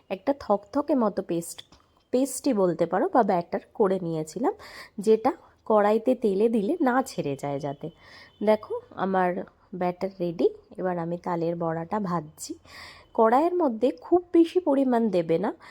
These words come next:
আমার কড়াইটা যেহেতু একটু ছড়ানো ছিল, তাই আমি, আহ, আট থেকে দশটা মতো বড়া একসাথে দিয়েছিলাম। যদি বেশি বড়া একসাথে দেয়া হয়ে যায়, তাহলে এই মানে নাড়াতে একটু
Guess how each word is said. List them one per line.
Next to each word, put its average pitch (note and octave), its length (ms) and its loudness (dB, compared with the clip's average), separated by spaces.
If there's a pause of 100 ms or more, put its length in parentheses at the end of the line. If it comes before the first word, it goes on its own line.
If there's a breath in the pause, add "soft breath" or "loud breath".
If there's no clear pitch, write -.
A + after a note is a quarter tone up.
(460 loud breath)
আমার G#3 260 4
কড়াইটা F#3+ 540 2
যেহেতু A#3+ 440 0
একটু B3 260 -4
ছড়ানো G3 540 2
ছিল, A#3 280 0 (120)
তাই A#3 200 2
আমি, A#3 320 0 (440 loud breath)
আহ, F3+ 260 2
আট G#3 300 2
থেকে C#4 200 0
দশটা A#3 400 2
মতো A#3+ 260 0
বড়া G#3+ 260 2
একসাথে G3 500 -2
দিয়েছিলাম। E3 640 -4 (400 soft breath)
যদি B3+ 280 2
বেশি G#3+ 380 -4
বড়া B3 320 4
একসাথে B3+ 400 -2
দেয়া G3+ 280 -2
হয়ে A3 220 0
যায়, F#3 200 -4
তাহলে A3 460 -2
এই G3+ 280 -4
মানে F3 340 -4
নাড়াতে F#3 540 2
একটু - 320 -6